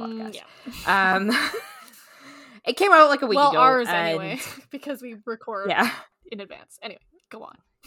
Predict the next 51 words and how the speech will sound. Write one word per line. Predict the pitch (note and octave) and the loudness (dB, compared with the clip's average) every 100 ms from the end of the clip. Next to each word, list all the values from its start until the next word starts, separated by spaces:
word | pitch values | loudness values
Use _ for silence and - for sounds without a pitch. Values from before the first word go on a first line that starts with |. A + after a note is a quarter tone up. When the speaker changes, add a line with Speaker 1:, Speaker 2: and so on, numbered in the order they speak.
| - A#3 | -20 -14
Speaker 1:
Yeah. | F3+ - _ _ | -12 -12 _ _
Yeah, | G3+ F#3+ | -8 -8
so | - D#3+ D#3+ | -8 -14 -12
super | A3+ A#3 | -12 -10
pumped | A3 G#3+ - | -8 -8 -8
to | G3+ | -16
read | G3+ G3 | -16 -10
that. | G#3+ C#4+ | -8 -6
Speaker 2:
And | A3+ A3+ | -8 -8
what's | A#3 - | -10 -10
the | B3 A#3 A#3 A3+ | -10 -8 -6 -6
Speaker 1:
Hearing | F#3+ F#3 | -8 -8
a | |
lot | F#3 F#3 | -8 -6
about | G3 G3+ G3+ | -6 -4 -4
it | G#3+ | -4
on | - F#3+ F#3+ F#3+ G#3 | -4 -6 -8 -10 -12
Speaker 2:
release | A3+ A#3 - | -10 -12 -10
date? | C#4 D4+ F#4 - | -10 -10 -16 -16
Speaker 1:
So | - F#3 | -6 0
that | A3 D#4+ | 2 2
episode | B3 A#3 A3+ G3+ G#3 | 2 0 -2 -2 -4
will | F#3+ | -10
be | F3+ | -10
coming | F#3+ F3 | -10 -8
out | F3 F#3 | -8 -8
on | G3+ | -10
June | F#3 D3+ E3 | -10 -10 -8
ninth. | G3+ D#3+ F3+ - _ _ | -8 -8 -14 -20 _ _
Speaker 2:
We | B3+ B3+ C4+ C4+ | -12 -8 -6 -4
hope | B3+ C4 C#4 - | -4 -4 -6 -6
that | B3+ A#3+ | -8 -6
you | A#3+ B3 B3 B3+ B3+ | -8 -8 -6 -6 -8
read | A#3 A#3+ B3+ | -10 -10 -8
along | C#4+ G4 D4+ | -6 -6 -8
with | - | -12
us, | - - - - _ _ _ _ - | -20 -20 -20 -20 _ _ _ _ -20
because | A3+ A#3 A3+ A3 - | -16 -14 -14 -16 -16
I'm | A#3 A#3 | -14 -14
really | A#3 A#3+ A#3+ | -14 -12 -10
Speaker 1:
Yeah. | |
Speaker 2:
excited | D#4 A#3+ A3 A3 | -10 -10 -12 -14
to | G#3+ | -16
hear | A3 G#3+ | -12 -12
what | G#3+ G#3 | -10 -10
other | G#3 G#3 | -12 -14
people | A3 G#3+ | -18 -18
have | G#3+ - | -20 -20
to | |
think, | - - B3 | -20 -20 _
because, | G3+ _ C#4 A#3 | -20 _ _ -20